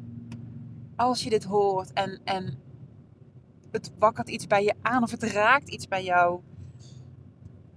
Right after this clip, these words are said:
vraag jezelf eens af, durf ik nog wel te dromen? Wat zijn mijn dromen? En zeg niet tegen jezelf, "Ik weet het niet." Want god damn it, je weet het wel.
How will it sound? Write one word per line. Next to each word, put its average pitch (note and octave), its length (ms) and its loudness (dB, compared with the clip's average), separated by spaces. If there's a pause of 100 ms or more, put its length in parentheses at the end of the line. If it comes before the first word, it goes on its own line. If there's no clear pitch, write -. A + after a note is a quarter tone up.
(440)
vraag B3 480 -2
jezelf A#3 260 0
eens - 160 -10
af, A3 220 6
durf A#3+ 440 4
ik B3+ 200 -2
nog A3+ 300 -2
wel A3+ 160 2
te - 140 -10
dromen? F#3+ 580 -4
Wat A#3 240 2
zijn B3 560 2 (420)
mijn A#3 320 2
dromen? A3+ 520 2
En G3+ 200 0
zeg B3 240 6
niet C#4+ 220 6
tegen B3+ 200 6
jezelf, A3 300 0
"Ik - 220 -8
weet G3 220 2
het - 160 -12
niet." - 360 -12 (560)
Want G3 360 0 (920)
god A#3+ 320 4
damn B3+ 240 6
it, C4+ 220 0
je A3+ 100 0
weet G3+ 240 4
het D3 160 -8
wel. D#3+ 380 2